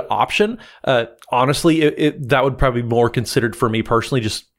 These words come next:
price considerations. I don't want this to be a super expensive deck.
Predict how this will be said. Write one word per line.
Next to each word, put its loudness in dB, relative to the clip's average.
price 0
considerations. 0
I 4
don't 0
want 0
this -12
to -2
be 2
a 0
super -2
expensive -2
deck. 2